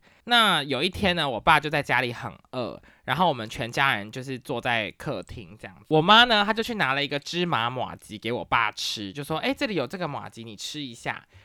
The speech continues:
然后我爸就把那个麻糬拿起来呢，就咕嘟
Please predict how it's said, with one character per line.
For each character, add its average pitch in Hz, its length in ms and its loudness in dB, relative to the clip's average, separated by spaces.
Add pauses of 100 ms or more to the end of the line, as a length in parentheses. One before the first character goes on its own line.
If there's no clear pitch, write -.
(100)
然 143 140 -2
后 196 80 4
我 147 40 0
爸 175 160 2
就 165 140 0
把 143 120 -2
那 107 120 -8
个 151 100 -6
麻 110 200 -6
糬 113 160 -12
拿 110 180 -6
起 120 140 -10
来 95 160 -6
呢， 110 120 -6
就 147 160 -2
咕 - 220 -6
嘟 480 140 2